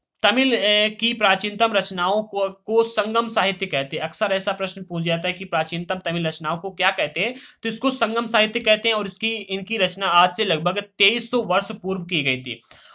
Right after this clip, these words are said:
और इन्हें संगम साहित्य इसलिए कहते हैं क्योंकि मदुरै के कवियों के सम्मेलन में इनका संकलन किया गया था। किसमें? मदुरै के कवियों के सम्मेलन में इनका संकलन किया गया था और इसीलिए इनको संगम साहित्य कहते हैं। ठीक है, आगे बढ़ते हैं।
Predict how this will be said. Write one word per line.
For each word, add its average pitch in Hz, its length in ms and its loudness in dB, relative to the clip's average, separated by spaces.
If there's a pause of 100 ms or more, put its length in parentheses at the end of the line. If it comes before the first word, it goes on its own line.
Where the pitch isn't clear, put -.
और 208 120 6
इन्हें 254 160 2
संगम 254 340 2
साहित्य 233 360 2
इसलिए 262 260 2
कहते 202 260 4
हैं 226 80 -4
क्योंकि 233 240 -6
मदुरै 196 460 4
के 247 140 4
कवियों 190 380 0 (680)
के 247 180 4
सम्मेलन 220 500 2
में 226 120 0
इनका 220 220 4
संकलन 240 600 0
किया 190 260 6
गया 160 160 6
था। 175 120 0
किसमें? 214 360 -6
मदुरै 202 440 2
के 233 100 -8
कवियों 214 500 -2 (280)
के 254 120 4
सम्मेलन 208 520 2
में 226 120 -2
इनका 214 180 2
संकलन 202 440 -2
किया 202 200 6
गया 180 160 2
था 196 120 2
और 202 120 2
इसीलिए 233 300 -4
इनको 220 240 -2
संगम 214 460 -6
साहित्य 196 480 -2
कहते 131 360 -2
हैं। 135 100 -4
ठीक 151 200 -2
है, 240 160 4 (240)
आगे 160 240 4
बढ़ते 120 260 -6
हैं। 98 140 -10